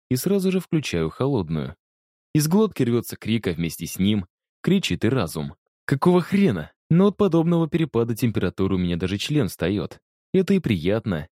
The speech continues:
и измывательство над собой одновременно. Поэтому подобное проделываю лишь изредка. Мистер Ленский предложил мне работу. У него в одном из ночных клубов барменом. Удивительно, что один человек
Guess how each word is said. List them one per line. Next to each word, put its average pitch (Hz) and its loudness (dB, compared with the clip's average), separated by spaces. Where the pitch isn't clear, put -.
и 175 2
измывательство 156 2
над 156 0
собой 107 0
одновременно. 87 -4
Поэтому 185 2
подобное 139 0
проделываю 95 -2
лишь 92 -4
изредка. 82 -2
Мистер 185 2
Ленский 92 -4
предложил 175 0
мне 85 -2
работу. 95 -6
У 190 4
него 131 4
в 101 -2
одном 104 -2
из 92 -2
ночных 90 -6
клубов 104 -2
барменом. 78 -4
Удивительно, 165 2
что - -4
один 92 0
человек 123 -2